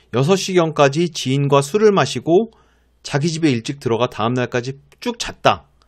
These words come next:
이런 입장이었기 때문에 그가 말하고 있는 모든 모순과 거짓을 단번에 깨트리려면 더 확실한 증거가 필요했고 그런 필요성이 있던 경찰에게는 달콤한 유혹과도 같은 디엔에이가 놓여져 있었던 것이었습니다.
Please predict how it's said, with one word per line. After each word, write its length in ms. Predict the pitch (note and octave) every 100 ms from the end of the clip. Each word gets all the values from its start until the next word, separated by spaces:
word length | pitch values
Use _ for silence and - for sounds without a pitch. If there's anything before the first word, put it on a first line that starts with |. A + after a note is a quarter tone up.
| _ -
이런 240 | C#3+ F#3
입장이었기 560 | A#2+ - C#3+ B2+ A2+ A2+
때문에 580 | C3 A#2+ A2+ C#3+ F#2+ - _ _ _ _ _
그가 280 | - E3 F#3+
말하고 400 | A#2+ D3+ D3 D3
있는 240 | C#3+ C3
모든 520 | G#2+ D3+ F3+ E3 C3
모순과 500 | G#2 C#3 F#3+ F3+ E3
거짓을 460 | D3 A2+ A2+ A#2+ C#3
단번에 520 | - B2+ D3 F#3 F#3
깨트리려면 960 | E3+ G3 G3 G#3 D3 G#2+ F#2+ B2+ C3+ D2+ _ _ _ _
더 140 | -
확실한 460 | D3 - - B3 A3+
증거가 380 | - C3 C3 C3
필요했고 640 | - F#3 A2 - B2 F#2 - _ _ _ _ _
그런 320 | - F3 F#3
필요성이 480 | F#3 G#3+ G#3 G3+ E3
있던 220 | C#3+ D3
경찰에게는 800 | C#3 A#2 A2 B2+ A2+ A2+ D#3+ A#3+ - _ _ _ _
달콤한 500 | - D3 D3 G3+ E3+
유혹과도 460 | A#2+ D3 D3 C#3 G#2+
같은 440 | G#2 - C3+ F#2 - _ _ _ _
디엔에이가 600 | - E3 E3 D3 B2 D3+
놓여져 420 | G#2 A#2 D3+ E3
있었던 420 | A#2+ - A2+ A#2
것이었습니다. 760 | A#2 G#2 B2+ A#2+ - D2+ C#2